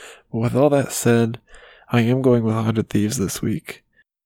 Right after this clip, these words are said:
I'm willing to pick 'em in D F S. I've always liked their bot lane, especially for fantasy, although it definitely makes me nervous after how the last few weeks have been, but I'll probably roll with them anyways. Game three of the day,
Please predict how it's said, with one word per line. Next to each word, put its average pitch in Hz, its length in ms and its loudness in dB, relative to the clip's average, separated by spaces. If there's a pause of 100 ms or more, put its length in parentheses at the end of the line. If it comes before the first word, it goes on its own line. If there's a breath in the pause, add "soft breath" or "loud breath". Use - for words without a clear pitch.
(380)
I'm 113 120 0
willing 165 260 4
to 156 80 2
pick - 240 -2
'em 139 80 0
in 131 80 -2
D 120 180 4
F 113 220 -2
S. 113 480 -2 (180)
I've 123 160 2
always 160 300 2
liked 127 260 0
their 120 120 4
bot 107 280 -2
lane, 110 380 0 (320 soft breath)
especially - 400 0
for 156 160 -2
fantasy, 110 760 -2 (360 loud breath)
although 113 200 4
it 117 80 2
definitely 185 280 4
makes 139 240 0
me 123 60 2
nervous 110 440 0
after 110 220 -2
how 113 140 2
the 110 80 0
last 110 320 0
few 113 200 -2
weeks 113 260 -2
have 143 120 2
been, 190 300 0 (640 soft breath)
but - 380 0
I'll - 80 2
probably 156 400 4
roll 113 260 4
with 104 160 -2
them 107 160 0
anyways. - 640 -4 (1160 soft breath)
Game 147 240 2
three 143 340 4
of 143 60 6
the 139 80 4
day, 135 560 0